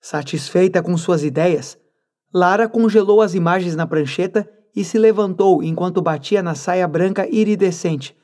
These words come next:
para tirar os pedaços de grama. Exuberante e determinada, ela correu na direção do andaime,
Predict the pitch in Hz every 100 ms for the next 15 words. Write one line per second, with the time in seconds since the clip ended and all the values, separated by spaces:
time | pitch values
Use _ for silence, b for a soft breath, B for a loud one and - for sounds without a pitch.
0 | _ - 180 175 240 208 175 - 165 156
1 | 151 160 160 160 147 131 - _ _ _
2 | _ _ _ _ 180 247 254 214 277 -
3 | 180 170 156 156 151 175 185 269 165 139
4 | 170 139 185 214 180 170 160 139 190 185
5 | 180 156 143 131